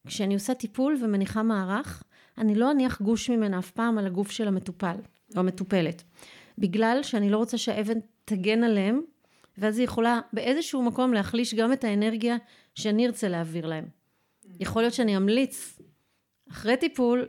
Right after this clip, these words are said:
כן ללכת עם האבן בשביל לחזק את ההגנה ולעשות, ה-, הגנה אנחנו צריכים, לא,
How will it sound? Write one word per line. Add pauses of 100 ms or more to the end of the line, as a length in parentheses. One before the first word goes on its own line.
(120)
כן
ללכת
עם
האבן
בשביל
לחזק
את
ההגנה
ולעשות, (600)
ה-,
הגנה
אנחנו
צריכים,
לא,